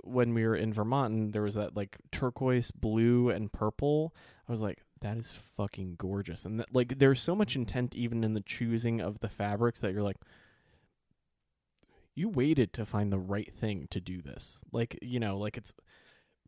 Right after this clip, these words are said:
it becomes closer to collage, like a colla-, collage of home,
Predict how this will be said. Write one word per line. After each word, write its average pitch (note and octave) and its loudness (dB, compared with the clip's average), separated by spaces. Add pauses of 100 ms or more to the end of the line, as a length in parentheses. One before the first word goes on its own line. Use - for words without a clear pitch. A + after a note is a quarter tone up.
(360)
it C3+ -6
becomes C3+ 0
closer C3 4
to B2 -2
collage, G2+ 0
like G#2+ -6
a A2+ -8
colla-, G#2+ 0 (140)
collage A2+ 2
of G#2+ -4
home, G#2+ -2